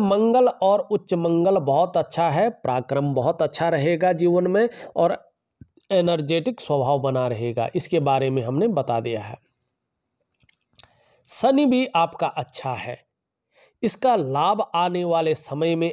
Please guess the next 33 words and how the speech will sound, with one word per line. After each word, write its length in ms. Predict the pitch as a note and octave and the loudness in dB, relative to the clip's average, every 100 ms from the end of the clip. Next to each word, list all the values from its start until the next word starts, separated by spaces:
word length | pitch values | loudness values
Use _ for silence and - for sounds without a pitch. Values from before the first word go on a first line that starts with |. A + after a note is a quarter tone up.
| D#3 | -2
आपको 320 | C#3+ - D#3 B2+ B2+ | -4 -2 -4 -2 -2
निश्चित 460 | F3 F3 - G#3+ D3 | -2 -2 -6 -4 -2
रूप 140 | C3+ | -2
से 160 | - F#3+ | 0 0
बहुत 280 | B2 B2+ C3 | 0 -2 -2
अच्छा 240 | - - | -6 -6
मिलेगा। 500 | A#2+ A2+ A2 A2 - _ _ _ _ _ - | -6 -6 -6 -8 -16 _ _ _ _ _ -2
कभी-कभी 560 | A3 A3 C4+ B3+ A3 B3+ | 2 2 2 2 2 2
बेवजह 580 | F3+ E3 A#3 A3+ F3+ C#3 | 0 0 2 2 0 -4
की 160 | E3+ G#3 | -4 -6
चिंताएं 580 | - D3+ C3+ B2+ B2+ B2 | -2 -4 -2 -2 0 -2
करते 340 | - A2+ - | -4 -8 -10
हैं 260 | G#2+ - - - _ _ _ - - F3+ | -12 -14 -20 -20 _ _ _ -20 -4 0
या 160 | A#3 | 2
कुछ 240 | A3+ C4 - | 2 -2 2
ना 100 | C#4 | 2
कुछ 240 | C#4 C4+ A#3 | 2 0 0
आपके 380 | G3 G3 - | 0 -2 -4
जीवन 320 | D#3+ D#3 G3 F#3+ | -2 0 0 2
में 140 | G#3 G3 | 0 0
ऐसी 260 | F#3 - G#3+ | 0 2 2
वजहें 500 | D3+ C#3+ C3+ G#3+ B3 | 2 2 2 0 2
आ 100 | G#3 | 0
जाती 360 | G3 F3+ F3 F#3+ | 2 0 2 0
हैं 100 | G#3 | 2
जो 100 | G#3+ G#3+ | 0 0
थोड़ा 140 | C#4+ C#4+ - | 0 0 0
तनाव 320 | C#3 C#3+ C#3+ | 0 2 2
देती 340 | B2+ A#2+ - G#2+ | 0 -4 -8 -18
हैं। 200 | C3 C3 _ _ _ _ _ - - _ | -16 -16 _ _ _ _ _ -20 -20 _
सुबह 380 | - - B3+ C4 | -8 -2 2 2
उठने 540 | C4 A#3 G#3+ G#3 A3 A#3+ | 2 0 -4 0 2 2
में 160 | B3 | 2